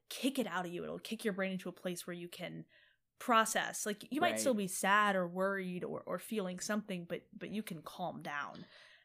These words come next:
Speaker 1: And that's so massively important.
Speaker 2: That
Speaker 1: And that's kind of
Speaker 2: makes
Speaker 1: what we did jumping in that river.
Speaker 2: Yeah, no, absolutely. That makes so much sense. I know people who love cold showers to, like, start their day.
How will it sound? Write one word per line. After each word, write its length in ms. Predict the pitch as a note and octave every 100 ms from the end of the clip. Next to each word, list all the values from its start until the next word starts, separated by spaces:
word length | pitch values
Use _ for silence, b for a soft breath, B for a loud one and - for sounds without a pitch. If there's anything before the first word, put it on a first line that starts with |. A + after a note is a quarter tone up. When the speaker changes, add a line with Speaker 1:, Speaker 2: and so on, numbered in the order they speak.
| -
Speaker 1:
And 120 | G3+
that's 160 | G#3
so 320 | - - G#3 F#3+
massively 420 | E3+ D#3+ F3+ E3+
important. 360 | D#3+ F3 -
Speaker 2:
That 140 | F3 F3
Speaker 1:
And 80 | F#3+
that's 140 | A3
kind 160 | - B3+
of 40 |
Speaker 2:
makes 40 |
Speaker 1:
what 120 | A3 G3
we 100 | F#3+
did 180 | G#3
jumping 240 | F#3 F3+ F3+
in 60 |
that 120 | F3 E3+
river. 140 | D#3+
Speaker 2:
Yeah, 220 | D#3 A#3
no, 180 | D#3+ F#3
absolutely. 800 | D3 F3 - F#3 D#3 A#2+ B2 - b -
That 100 | A#3+
makes 140 | A#3
so 100 | -
much 160 | D3+ -
sense. 200 | D#3+ C#3+
I 80 | F#3+
know 140 | G3+
people 380 | G3+ G3 F3+ E3
who 100 | D#3+
love 340 | D#3 D3+ D3
cold 280 | - D3+ C#3+
showers 340 | - C3+ C3+ C#3
to, 100 | D3
like, 120 | C3
start 320 | - C#3+ C#3
their 80 | C#3
day. 440 | C3 A2 B2 F3